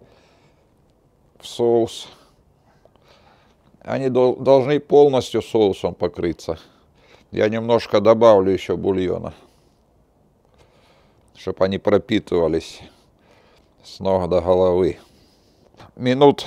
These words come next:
сорок томим их в медленном режиме томления и пробуем. Всё, у меня больше нет ни терпения, ни сил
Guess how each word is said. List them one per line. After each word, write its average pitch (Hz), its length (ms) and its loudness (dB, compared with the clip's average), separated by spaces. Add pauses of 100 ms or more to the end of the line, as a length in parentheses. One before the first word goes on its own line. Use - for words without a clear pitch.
(120)
сорок 120 600 4 (260)
томим 156 400 0
их - 220 -8 (640)
в 95 140 -10
медленном 107 540 2
режиме 101 540 0 (380)
томления 95 680 0 (400)
и - 140 -2
пробуем. 73 480 -4 (1080)
Всё, 165 500 6
у 127 120 -4
меня 160 260 4
больше 127 460 4
нет 120 360 0 (640)
ни 113 140 -2
терпения, 123 800 2 (100)
ни 104 160 -4
сил 117 400 2